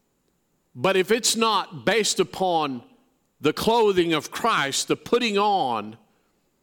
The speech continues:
what he put on, what he donned, what he wore on that day of Golgotha,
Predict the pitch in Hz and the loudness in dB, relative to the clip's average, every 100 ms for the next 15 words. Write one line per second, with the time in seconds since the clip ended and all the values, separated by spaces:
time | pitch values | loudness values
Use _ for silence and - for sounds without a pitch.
0 | _ 143 170 147 311 233 220 175 120 82 | _ -2 0 2 2 2 2 0 0 -6
1 | - - 147 175 294 277 170 147 98 90 | -14 -4 0 2 2 2 0 -2 -4 -6
2 | 117 196 175 311 254 156 117 80 - _ | -2 0 2 2 4 2 0 -4 -12 _
3 | _ _ _ - 180 185 170 156 185 160 | _ _ _ -2 0 0 0 0 0 0
4 | 131 160 147 151 147 - 98 | 0 0 0 0 -2 -4 -10